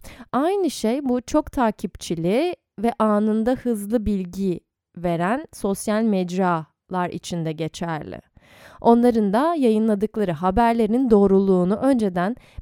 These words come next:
bir şekilde teyit etmeleri gerektiğini düşünüyorum. <sighs> Ülke gündemimiz o kadar fazla desteklenmesi gereken şeyle dolu ki tabii ki bunlara yetişemiyor olmak da bir gerçek. Ülkeye geçtik, dünya çapında olan bir sürü olay var hele.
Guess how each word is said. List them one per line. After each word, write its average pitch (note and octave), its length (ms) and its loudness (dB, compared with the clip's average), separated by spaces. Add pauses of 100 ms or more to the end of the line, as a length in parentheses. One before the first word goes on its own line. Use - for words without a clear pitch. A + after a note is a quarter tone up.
(100)
bir A4+ 80 8
şekilde A#3+ 460 -2
teyit A3+ 300 0
etmeleri E3 440 -2
gerektiğini E3 560 -4
düşünüyorum. D#3 640 -6 (140)
<sighs> - 520 -12
Ülke G#4 240 4 (100)
gündemimiz F4+ 520 4
o D4+ 80 4
kadar F#4 300 2
fazla C#4+ 320 0
desteklenmesi C#4 680 -2
gereken C4 380 0
şeyle A#3+ 400 0
dolu C#4 220 2
ki G#3 340 -6
tabii D#4+ 220 -2
ki F#3 180 -6
bunlara F3+ 260 0
yetişemiyor E3+ 580 0
olmak F3 360 -2
da B3+ 80 -2
bir A#3+ 80 -2
gerçek. E3+ 640 -6 (500)
Ülkeye C#4 360 2
geçtik, A3 400 0
dünya G#3+ 300 2
çapında G3+ 400 -2
olan E3+ 360 0
bir G#3+ 100 2
sürü G3 280 2
olay D#3+ 460 0
var C#3 260 -6
hele. C3+ 400 -6